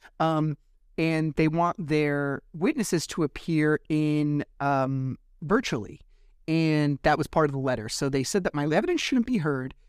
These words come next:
and also they want their wit-, witnesses to appear virtually. And we got a letter back from the court, and they said, "Okay, the witnesses can appear virtually," but they didn't even address the evidence.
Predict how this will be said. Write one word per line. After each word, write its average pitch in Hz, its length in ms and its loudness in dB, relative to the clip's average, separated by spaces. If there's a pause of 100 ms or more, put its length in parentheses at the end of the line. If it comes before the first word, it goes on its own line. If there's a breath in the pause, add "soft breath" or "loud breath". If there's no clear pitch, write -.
(140)
and 170 140 0
also 180 260 0
they 170 100 0
want 151 200 0
their 147 80 2
wit-, 143 320 0
witnesses 156 500 0
to 139 200 2
appear - 360 0
virtually. 127 720 -2
And 143 480 -2 (280 soft breath)
we 147 100 2
got 151 160 6
a 147 60 2
letter 151 200 4
back 151 240 2
from 151 120 -2
the 135 60 -2
court, 202 340 -2
and 165 100 0
they 151 80 2
said, 147 240 0 (160)
"Okay, 151 480 0
the 143 180 -2
witnesses 190 460 -4
can - 140 -4
appear 220 240 0
virtually," 135 560 0
but 135 180 -2
they 147 140 2
didn't 143 240 2
even 139 140 2
address 123 400 -2
the 123 180 -2
evidence. 107 340 -6